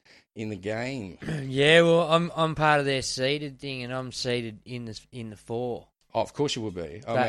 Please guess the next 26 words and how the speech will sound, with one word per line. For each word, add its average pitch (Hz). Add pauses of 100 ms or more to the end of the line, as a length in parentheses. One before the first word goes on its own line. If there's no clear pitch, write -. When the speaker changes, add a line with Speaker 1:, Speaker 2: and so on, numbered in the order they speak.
(100)
Speaker 1:
mean, 101
Speaker 2:
you 127
know 123
what 117
I 113
mean? 127
And, -
Speaker 1:
you're 175
not 147
Speaker 2:
but, 110
Speaker 1:
bad, 127
Speaker 2:
and 147
you 151
Speaker 1:
but 151
Speaker 2:
look 139
at 147
the 120
podcast 123
one, 113
I'm 113
seeded 110
in 110
the 107
second 117
seed, 90
so 107